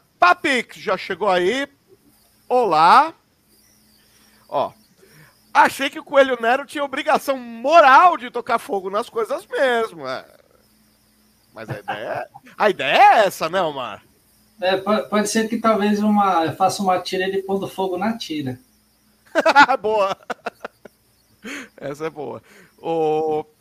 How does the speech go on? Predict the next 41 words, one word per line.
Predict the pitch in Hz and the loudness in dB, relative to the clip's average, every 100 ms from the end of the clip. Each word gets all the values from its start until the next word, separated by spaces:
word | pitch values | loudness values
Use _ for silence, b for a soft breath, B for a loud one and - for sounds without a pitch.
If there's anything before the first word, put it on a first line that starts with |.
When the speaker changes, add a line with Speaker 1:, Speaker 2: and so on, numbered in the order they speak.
| - | -10
Speaker 1:
e | 185 | -6
o | |
Ricardo, | 214 - 175 196 180 | -6 -4 -2 0 -2
boa | 165 190 | -4 -4
noite. | 175 190 214 | -4 -8 -8
Não | 220 | -10
lembro | 202 202 | -8 -10
de | - | -8
ter | 196 | -10
visto. | 180 226 208 | -10 -16 -14
O | |
Nero | 196 208 208 | -6 -6 -2
já | 220 202 | -4 -4
usou | 240 220 208 247 254 | -8 -12 -4 -4 -4
temas | 233 226 208 143 123 135 | -2 -2 -2 -10 -12 -14
Nerd | 156 185 180 143 | -6 -6 -6 -8
ou | 127 | -12
Geeks? | 135 208 196 _ - - _ _ _ - | -14 -16 -16 _ -20 -20 _ _ _ -14
Speaker 2:
Ah, | 143 156 165 | -6 -2 -2
eu | 170 160 | -2 -2
acho | 170 - - | -2 -4 -6
que | 233 | -6
sim. | - 196 202 190 | -6 -4 -4 -2
Eu | 190 | -2
já | 240 | -2
fiz | - 254 220 | 2 2 4
ele | 233 220 | 2 0
de, | 185 196 180 160 | -2 -2 0 -2
de | 143 143 | -4 -6
Capitão | 175 - 180 165 160 143 - | -6 -4 -6 -6 -6 -10 -12
Picard, | 160 - 143 156 170 170 160 135 | -12 -6 -2 0 0 -2 -4 -6
já | 139 | -10
fiz | - 151 143 | -8 -8 -4
ele | 156 151 | -6 -6
de | 135 135 | -8 -10
Spock, | 127 127 139 151 160 151 - 147 139 135 131 123 120 127 - | -10 -6 -4 -2 -4 -4 -10 -16 -12 -8 -6 -6 -10 -14 -14
de | 123 | -16
Batman, | 123 - 160 151 - 147 139 131 131 123 123 120 _ | -2 -2 0 -4 -6 -12 -6 -4 -4 -6 -10 -16 _
Capitão | 139 123 131 | -12 -10 -4
Speaker 1:
Hum. | 139 131 | -4 -4
Speaker 2:
América. | 123 139 147 131 131 _ 131 127 117 120 120 | -4 -6 -6 -8 -10 _ -12 -10 -10 -12 -14